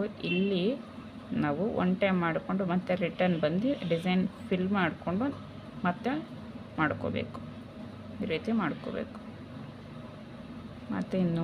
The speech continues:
ಒನ್ ಟೈಮ್ ಸಿಂಗಲ್ ಕ್ರೋಶೆನ ಮಾಡಿ ನಿಧಾನದಲ್ಲಿ ನೋಡಿ ಫ್ರೆಂಡ್ಸ್, ಸ್ಲೋ ಮಾಡ್ಕೊಂಡು, ವಿಡಿಯೋ ಸ್ಲೋ ಮಾಡಿಕೊಂಡು ನೀಟಾಗಿ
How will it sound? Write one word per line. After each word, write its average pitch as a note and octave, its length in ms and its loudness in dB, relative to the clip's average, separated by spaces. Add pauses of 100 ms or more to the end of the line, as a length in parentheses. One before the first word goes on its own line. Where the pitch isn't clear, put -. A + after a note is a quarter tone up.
ಒನ್ D#3+ 160 2
ಟೈಮ್ E3 280 2 (260)
ಸಿಂಗಲ್ D#3 400 2
ಕ್ರೋಶೆನ D#3+ 460 -2 (100)
ಮಾಡಿ D3 260 2
ನಿಧಾನದಲ್ಲಿ F3+ 680 4
ನೋಡಿ C#3+ 260 0
ಫ್ರೆಂಡ್ಸ್, F#3 280 -2 (600)
ಸ್ಲೋ D#3+ 180 0 (140)
ಮಾಡ್ಕೊಂಡು, D3 400 0
ವಿಡಿಯೋ D3 240 0
ಸ್ಲೋ - 260 -4 (140)
ಮಾಡಿಕೊಂಡು E3+ 480 -2 (920)
ನೀಟಾಗಿ D#3+ 420 -2